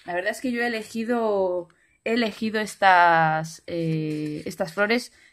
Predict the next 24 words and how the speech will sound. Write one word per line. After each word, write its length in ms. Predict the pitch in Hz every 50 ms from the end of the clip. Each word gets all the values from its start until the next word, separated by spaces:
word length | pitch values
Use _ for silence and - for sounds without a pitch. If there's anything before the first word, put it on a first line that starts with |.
| _ _
basándome 420 | - 185 185 - 208 226 240 233
un 60 | 214
poco 160 | 202 220 233
en 60 | 233 208
los 120 | 190 190
colores 380 | - 196 - - 196 214 208 -
que 100 | - 185
tengo 240 | 185 175 185 196
disponibles. 720 | 185 175 160 - - 160 165 180 190 185 165 151 151 -
Yo, 160 | - 170 170 165 165 170
y 80 | 165 170
vosotros 420 | 165 170 170 170 185 185 202 196
pues 120 | 196 190
podéis 240 | 190 170 160 170 170
hacer 220 | 165 160 165 160 160
lo 100 | 151 143
mismo. 360 | 151 147 151 - 156 160 160 - _ _ - - - _ _
Para 160 | - - 175
hacer 200 | 165 160 202 202
el 120 | 208 196 202
tulipán 560 | 208 202 202 196 - 214 226 240 247 247 - -
es 120 | 214 - -
como 180 | 214 202 196
hacer 280 | 190 202 220 214 -